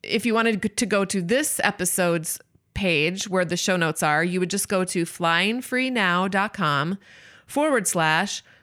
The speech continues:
one eighty-seven. And you can actually go to any of the podcast episodes with that U R L, just flying free now dot com forward slash three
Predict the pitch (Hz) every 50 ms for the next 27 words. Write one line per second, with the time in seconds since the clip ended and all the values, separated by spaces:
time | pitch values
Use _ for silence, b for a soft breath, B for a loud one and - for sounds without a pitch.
0 | b b - 160 165 175 170 170 175 196 226 - - 165 160 151 175 196 - -
1 | 285 285 277 180 131 117 - 190 - _ _ _ _ _ _ _ _ _ _ _
2 | - - - 220 233 226 - 269 262 247 233 - - 254 233 214 226 214 202 180
3 | - - - - 233 240 262 277 285 262 220 208 190 202 196 175 175 - 196 180
4 | - - 170 - 190 185 - 202 196 196 190 - - - _ _ _ - - 196
5 | 196 - - 185 175 175 - - 180 185 180 175 165 165 165 160 139 123 117 -
6 | - 190 180 - - - - - 175 165 170 190 208 214 214 - 240 233 226 220
7 | 220 220 208 214 208 190 - - 262 254 262 269 277 285 - b b b b b
8 | - - 294 320 302 240 208 175 - - 170 175 160 165 175 208 240 - - -
9 | - _ _ _ _ _ _ _ _ _ _ _ _ _ _ - 381 370 370 349
10 | 180 123 - - -